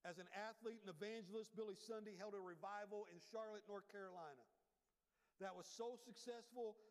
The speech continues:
the organizers, uh, uh, invited other, another evangelist to come and, and speak, and, and that guy's name was Mordecai Ham.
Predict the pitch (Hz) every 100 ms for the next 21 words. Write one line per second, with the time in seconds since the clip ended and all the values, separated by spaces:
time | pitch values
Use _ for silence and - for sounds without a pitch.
0 | - 196 214 226 247 220 214 214 202 220
1 | 220 214 - - - 170 180 185 175 -
2 | - 170 202 208 196 196 214 240 233 180
3 | 185 190 220 208 190 180 202 196 202 240
4 | - - _ _ _ _ _ _ _ _
5 | _ _ - 170 - 202 214 214 185 180
6 | 180 175 - 214 226 220 196 180 180 175
7 | 180 208 208 202 185 196 202 202 170 156
8 | 185 202 - 190 185 143 156 123